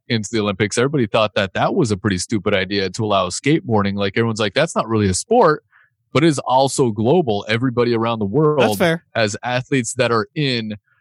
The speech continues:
Speaker 1: uh, skateboarding. And I think, you know, the viewership maybe, you know, was a little bit younger for those sports. And I think they're trying to find new people to watch the Olympics in order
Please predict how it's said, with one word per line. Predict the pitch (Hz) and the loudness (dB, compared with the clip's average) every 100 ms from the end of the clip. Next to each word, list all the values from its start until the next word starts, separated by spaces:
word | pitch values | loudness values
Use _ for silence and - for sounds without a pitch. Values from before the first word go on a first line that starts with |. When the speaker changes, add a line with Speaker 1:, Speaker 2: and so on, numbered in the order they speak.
| _ - | _ -4
Speaker 1:
uh, | 113 107 101 98 | 0 2 2 -2
skateboarding. | - - 196 - 113 98 98 98 _ _ - | -4 0 0 2 2 2 -2 -8 _ _ -6
And | 120 113 113 113 | -2 -2 -2 -4
I | 113 | -4
think, | 139 131 _ - | -6 -10 _ -6
you | |
know, | 123 | -4
the | 107 | -2
viewership | 104 151 147 - 107 - | 0 0 0 -2 -4 -4
maybe, | 107 104 104 104 107 101 _ _ - | -8 -6 -4 -4 -6 -6 _ _ -10
you | 143 | -4
know, | 113 | -2
was | 127 139 127 | -2 -4 -4
a | 147 | -4
little | 143 135 | -4 -2
bit | 127 | -4
younger | 123 127 127 120 | -4 -4 -4 -4
for | 117 | -2
those | 110 110 | 0 -2
sports. | - 120 120 | -2 -4 -2
And | 120 | -4
I | 113 | -6
think | 123 | -6
they're | 123 | -4
trying | 131 117 | -4 -4
to | |
find | 107 117 101 | -4 -4 -2
new | 120 120 | -4 -2
people | 127 117 110 | -2 -2 -4
to | 113 | 0
watch | 117 120 | -2 0
the | |
Olympics | 110 113 117 - | -4 -2 -6 -4
in | 107 | -4
order | 110 110 | -4 -4